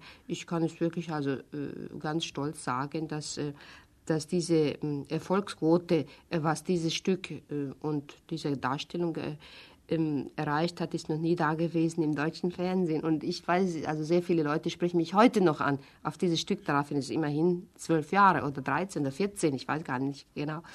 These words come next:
Und dann, ähm, äh, in Berlin, also der, äh, Wölfer, der das Theater gehabt hat, in,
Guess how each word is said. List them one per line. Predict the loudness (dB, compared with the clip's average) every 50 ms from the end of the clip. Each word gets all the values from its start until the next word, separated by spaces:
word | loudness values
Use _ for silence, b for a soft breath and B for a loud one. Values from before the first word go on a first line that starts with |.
| B B B B B B B B B B B
Und | 6 6 8 8 10
dann, | 10 10 8 6 2 B B B B _ 2
ähm, | 4 6 6 6 6 8 6 6 6 4 -2 -12 -14 -14 -16 -16 -10 -4
äh, | -2 0 2 4 4 4
in | 2 4 4 4 4
Berlin, | 6 6 4 4 6 6 6 6 6
also | 6 4 2 2 0 0 -2
der, | 0 4 4 4 6 6 4 2 0 -2 -4 -4 -4
äh, | -6 -4 -4 -4 -2 0
Wölfer, | 2 4 4 4 2 2 2 2 2 2
der | 2 2
das | 0 0 -2 -4
Theater | -4 -4 -2 -2 -2 -2 -4 -4
gehabt | -2 -4 -4 -2 -4 -6 -8 -10 -10 -8
hat, | -6 -6 -4 -2
in, | -2 -2 -2 -4